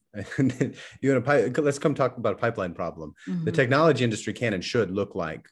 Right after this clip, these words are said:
Speaker 1: America. Uh, uh, the, the problem is that we as an industry have told them, "Please don't look like that." Um,
Speaker 2: Mm-hmm.
Speaker 1: uh, and, and Bitwise is, is, I think, a, a study in contrast.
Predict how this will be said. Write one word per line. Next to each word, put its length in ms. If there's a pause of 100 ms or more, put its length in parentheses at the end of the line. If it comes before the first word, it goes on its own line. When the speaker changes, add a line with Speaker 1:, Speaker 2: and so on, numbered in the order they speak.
(160)
Speaker 1:
America. 480 (300)
Uh, 40
uh, 500
the, 320
the 520
problem 380
is 160
that 120
we 140
as 100
an 100
industry 280
have 100
told 240
them, 260 (120)
"Please 160
don't 140
look 120
like 140
that." 200 (420)
Um, 360
Speaker 2:
Mm-hmm. 120
Speaker 1:
uh, 260 (180)
and, 300
and 300 (480)
Bitwise 400
is, 600
is, 20
I 160
think, 180
a, 240
a 60
study 260
in 80
contrast. 640